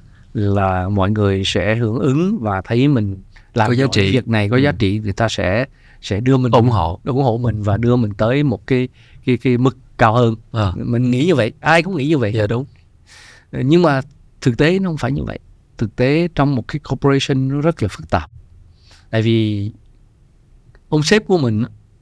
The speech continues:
Speaker 1: muốn mình giỏi
Speaker 2: Ừ.
Speaker 1: để mà ông, ông được, được lên chức.
Speaker 2: Ừ.
Speaker 1: Nhưng mà đừng có giỏi quá.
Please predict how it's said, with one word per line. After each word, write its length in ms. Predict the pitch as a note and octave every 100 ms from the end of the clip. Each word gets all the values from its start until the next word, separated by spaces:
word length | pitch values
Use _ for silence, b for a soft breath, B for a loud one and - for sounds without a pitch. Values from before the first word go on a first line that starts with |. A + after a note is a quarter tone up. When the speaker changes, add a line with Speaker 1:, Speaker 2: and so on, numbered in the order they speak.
| - _ _ _ -
Speaker 1:
muốn 280 | C3+ F#3+ F#3
mình 140 | A#2
giỏi 360 | A2 F#2+ G#2+ C3+ - - _ _ -
Speaker 2:
Ừ. 220 | G2+ G2
Speaker 1:
để 260 | A#2+ G2+ B2+
mà 500 | C#3+ G#2+ G2+ G2 G2 - - - -
ông, 240 | A#2+ B2+
ông 200 | B2 B2
được, 220 | G#2+ F#2+ - - _ - -
được 240 | B2 -
lên 160 | B2 A#2+
chức. 140 | D#3 - - - -
Speaker 2:
Ừ. 60 | C3+ G2+ F2+ -
Speaker 1:
Nhưng 120 | D3+
mà 60 | E3
đừng 160 | B2+
có 60 | B2+
giỏi 220 | C#3+ A2
quá. 300 | A#2 C3 D3